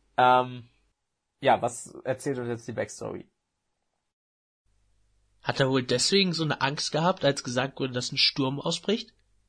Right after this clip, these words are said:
Speaker 2: Weil ich glaube, seit dem Sturm, in dem er so abgestürzt ist, ist ja kein Sturm mehr gewesen, ne?
Speaker 1: Ach, stimmt, so viel Zeit war dann seitdem noch nicht wieder.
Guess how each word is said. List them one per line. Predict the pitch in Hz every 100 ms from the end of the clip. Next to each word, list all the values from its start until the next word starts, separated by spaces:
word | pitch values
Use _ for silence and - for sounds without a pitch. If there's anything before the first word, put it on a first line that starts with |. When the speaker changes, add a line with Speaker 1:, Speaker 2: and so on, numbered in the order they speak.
| _ _ _ _ _ _ _ _ _ _
Speaker 2:
Weil | 131 131
ich | -
glaube, | 123 151 175
seit | 135 143 156 -
dem | 135
Sturm, | 143 - 147 151
in |
dem | 131 139
er | 135
so | 131
abgestürzt | 127 - 165 196 185
ist, | 185
ist | 180
ja |
kein | 165 175
Sturm | 160 170 165
mehr | 156
gewesen, | 143 151 190 107
ne? | 104 165
Speaker 1:
Ach, |
stimmt, | - 139
so | 117
viel | 110
Zeit | - 123
war | 127
dann | 127 95 - -
seitdem | - - - - 69
noch | 78 -
nicht | - -
wieder. | -